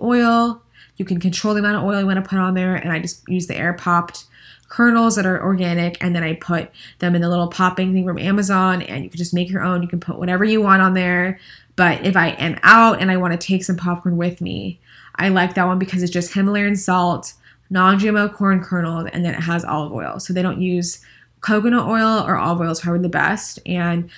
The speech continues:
there's another brand called Lesser Evil. Same idea with the popcorn, and they use coconut oil. So, and if you don't like coconut oil,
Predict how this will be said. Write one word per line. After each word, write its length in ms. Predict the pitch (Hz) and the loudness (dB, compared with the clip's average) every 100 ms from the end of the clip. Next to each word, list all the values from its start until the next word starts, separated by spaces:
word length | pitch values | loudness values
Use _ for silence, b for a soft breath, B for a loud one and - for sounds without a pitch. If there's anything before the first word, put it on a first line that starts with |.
| - | -4
there's 160 | 196 | 0
another 220 | 190 190 202 | 2 2 2
brand 320 | 202 196 196 | 2 2 0
called 240 | 196 180 | -2 0
Lesser 300 | 170 175 - | 0 -2 -4
Evil. 580 | 110 185 190 208 208 202 B B | -2 -4 -2 -2 -2 -4 B B
Same 320 | - - 214 214 | -4 2 4 4
idea 680 | 208 190 180 190 202 196 - | 4 2 2 4 6 4 0
with 100 | 196 | -4
the 80 | |
popcorn, 640 | 190 202 208 - 220 214 202 | 0 2 2 2 0 0 0
and 100 | 190 | 0
they 60 | 185 | 2
use 240 | 175 175 | 2 -2
coconut 420 | - 175 175 - | -4 -4 -4 -8
oil. 320 | 90 80 - 180 | -8 -10 -10 -6
So, 400 | - 170 170 - _ _ - | -2 0 -2 -8 _ _ -6
and 80 | |
if 80 | 185 | -2
you 60 | 214 | 0
don't 100 | 214 | 2
like 160 | 220 | 0
coconut 380 | 220 220 214 202 | 0 -2 -2 -4
oil, 380 | 190 202 202 202 | -2 -2 -2 -6